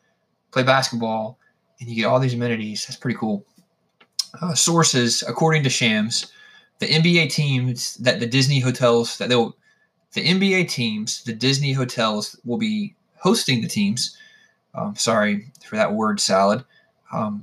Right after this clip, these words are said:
the Grand Destino Hotel, which I believe is at Coronado Springs area. Um, the teams, the Bucks, the Laper-, Lakers, the Raptors, the Clippers, the Celtics, the Nuggets, the Jazz, and the Heat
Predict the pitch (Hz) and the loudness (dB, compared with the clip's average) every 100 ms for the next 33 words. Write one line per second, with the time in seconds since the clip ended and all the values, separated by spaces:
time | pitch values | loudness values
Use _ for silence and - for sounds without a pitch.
0 | 139 127 117 120 127 147 165 180 180 - | -2 -2 0 2 4 4 6 6 4 2
1 | 127 120 - - 165 156 107 104 110 98 | 0 2 2 4 4 6 4 2 0 -2
2 | - 101 101 101 101 107 113 113 110 - | 2 2 2 0 0 0 0 0 -4 -4
3 | 117 107 101 95 95 - - 98 78 98 | -2 0 2 2 0 -4 -4 -2 -2 -4
4 | 123 - - _ _ _ 104 95 82 78 | -4 -4 -8 _ _ _ -4 -2 -2 -4
5 | - _ _ _ _ _ 120 107 104 - | -6 _ _ _ _ _ 2 4 2 -4
6 | - 131 123 156 147 139 - 120 107 123 | -6 -2 0 2 4 2 0 -2 2 2
7 | 170 - - 123 120 127 127 120 120 117 | 2 0 -2 0 4 4 4 0 0 0
8 | 131 127 117 117 - 104 113 123 - 131 | 2 4 4 2 0 0 2 2 2 0
9 | 127 110 - 127 127 123 120 - 131 104 | 0 -2 -2 -2 2 2 2 -2 -2 0
10 | - 127 127 120 - - - - _ _ | 4 4 2 0 0 -2 -4 -14 _ _
11 | _ - - 226 233 127 117 - - 107 | _ -8 -4 2 4 4 0 0 -2 -4
12 | 110 110 113 120 120 117 117 107 - - | -2 2 4 4 4 2 -2 -6 -4 -4
13 | 151 - | -2 -4